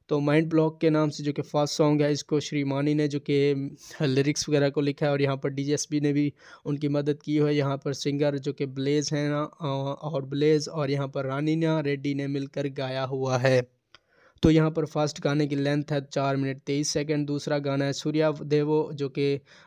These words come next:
रामा जोगिया ने, जो कि सत्रिया ने जो कि लिखा हुआ है और यहाँ पर प्री प्राक ने गाया हुआ है जो कि हिंदी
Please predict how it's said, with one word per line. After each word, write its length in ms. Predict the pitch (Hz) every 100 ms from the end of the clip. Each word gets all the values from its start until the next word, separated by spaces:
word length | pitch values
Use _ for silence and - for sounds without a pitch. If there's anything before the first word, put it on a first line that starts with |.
| 147
रामा 260 | 139 160
जोगिया 520 | 156 151 147 156 147
ने, 340 | 147 147 147 147
जो 140 | 143
कि 200 | 135 151
सत्रिया 500 | 143 143 147 160 151
ने 160 | 156 151
जो 140 | 143
कि 100 | 139
लिखा 360 | 139 143 - 160
हुआ 280 | 143 151 151
है 60 |
और 140 | 147 139
यहाँ 160 | 131
पर 140 | 143 139
प्री 260 | 135 139
प्राक 340 | 143 147 139 139 147
ने 100 | 135
गाया 260 | 143 147
हुआ 100 | 151
है 40 | 147
जो 120 | 143
कि 160 | 143
हिंदी 500 | 127 143 156 160 160